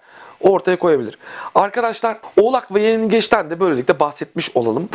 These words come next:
Kanalımıza abone olabilirsiniz, zile basabilirsiniz. Orada hemen abone olunca zil çıkacak. Zile basabilirsiniz, like atabilirsiniz, yorum yapabilirsiniz. Bize bir şeyler sorabilirsiniz. Sizleri çok seviyorum.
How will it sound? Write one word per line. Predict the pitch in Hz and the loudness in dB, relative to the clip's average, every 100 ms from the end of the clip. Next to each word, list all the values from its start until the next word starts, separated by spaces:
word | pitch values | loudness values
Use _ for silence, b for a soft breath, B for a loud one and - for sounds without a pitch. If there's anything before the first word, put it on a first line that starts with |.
| - | 0
Kanalımıza | 190 202 208 190 | 0 0 2 2
abone | 180 196 | 2 0
olabilirsiniz, | 185 160 143 - 127 147 - 135 | 0 0 -4 -2 -4 -4 -10 -2
zile | 127 190 180 | 2 4 2
basabilirsiniz. | 165 160 147 131 - 127 | -2 -4 -2 -4 -4 -2
Orada | 139 135 147 | 0 2 0
hemen | 139 | 0
abone | 139 139 139 | -2 0 0
olunca | 139 131 | 0 0
zil | 131 151 | 2 2
çıkacak. | 135 - 120 139 - | -2 -6 2 0 0
Zile | 127 151 165 | 0 2 2
basabilirsiniz, | 151 151 147 139 - 131 - b b - | 0 -4 -4 -6 -6 -12 -12 b b 2
like | 180 220 | 2 2
atabilirsiniz, | 220 190 170 - 135 147 - 127 | -2 0 0 0 -6 -8 -4 2
yorum | 139 165 | 2 2
yapabilirsiniz. | 147 139 123 117 - 113 - B B B B B B | 0 0 -4 -6 -6 -10 -10 B B B B B B
Bize | 147 170 190 | 0 2 2
bir | |
şeyler | 190 185 185 | 2 2 0
sorabilirsiniz. | 180 170 156 139 131 - 113 - B B B - | -2 -2 -2 -2 -6 -4 -8 -10 B B B -6
Sizleri | 175 165 208 190 | -2 2 2 4
çok | 220 | 0
seviyorum. | - 185 175 175 | 2 2 2 -2